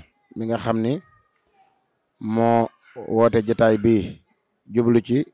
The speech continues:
eh, màggal, eh, bis bi nga xam ni mooy bisub Cheikh Abdoulaye Yaqin,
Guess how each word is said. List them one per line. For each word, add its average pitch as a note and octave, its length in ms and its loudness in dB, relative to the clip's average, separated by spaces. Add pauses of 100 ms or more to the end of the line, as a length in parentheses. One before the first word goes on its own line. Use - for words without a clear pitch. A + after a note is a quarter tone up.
(1400)
eh, G#2+ 220 -6
màggal, A#2 560 0 (580)
eh, A2 140 -4
bis A2 240 -4
bi A2 120 -2
nga A#2+ 120 0
xam A#2 240 -2
ni A2+ 160 0 (1160)
mooy A2 220 -2
bisub A2+ 200 0
Cheikh A#2 180 0
Abdoulaye A#2 380 4
Yaqin, A#2 400 0